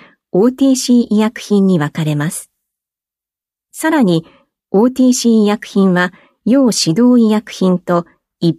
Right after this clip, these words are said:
般用医薬品に分かれており、種類ごとに販売や購入について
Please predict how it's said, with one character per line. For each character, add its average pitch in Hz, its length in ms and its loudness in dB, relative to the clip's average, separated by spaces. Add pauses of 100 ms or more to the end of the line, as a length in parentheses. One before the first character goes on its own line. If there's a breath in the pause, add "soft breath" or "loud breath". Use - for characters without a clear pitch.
般 254 240 2
用 220 300 0
医 180 100 0
薬 196 220 -2
品 185 240 0
に 170 100 2
分 165 120 -2
か 180 120 -4
れ 170 120 -4
て 160 120 -8
お 127 120 -4
り、 - 200 -14 (640)
種 190 120 0
類 214 180 2
ご 208 140 -2
と 185 100 -2
に 160 240 0 (220 loud breath)
販 214 260 0
売 202 300 0
や 185 180 -4
購 190 220 0
入 208 220 2
に 202 140 0
つ - 160 -6
い 180 120 -2
て 151 200 -6